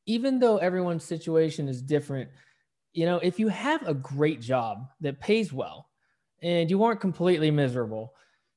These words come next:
start by investing passively. That was the advice I was given, and I agree. Get your feet wet, learn the ropes, see what it looks like, enjoy the cash flow, the tax benefits, and the capital growth appreciation. Most people at this point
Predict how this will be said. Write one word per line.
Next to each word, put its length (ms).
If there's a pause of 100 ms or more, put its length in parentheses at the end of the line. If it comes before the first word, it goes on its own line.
(200)
start 400
by 180
investing 800
passively. 600 (160)
That 120
was 120
the 100
advice 320
I 120
was 120
given, 480
and 380
I 220
agree. 760 (280)
Get 140
your 140
feet 340
wet, 460
learn 260
the 80
ropes, 580
see 220
what 140
it 80
looks 240
like, 340 (380)
enjoy 260
the 80
cash 360
flow, 340
the 100
tax 340
benefits, 640
and 100
the 60
capital 380
growth 260
appreciation. 800 (640)
Most 320
people 220
at 80
this 180 (100)
point 340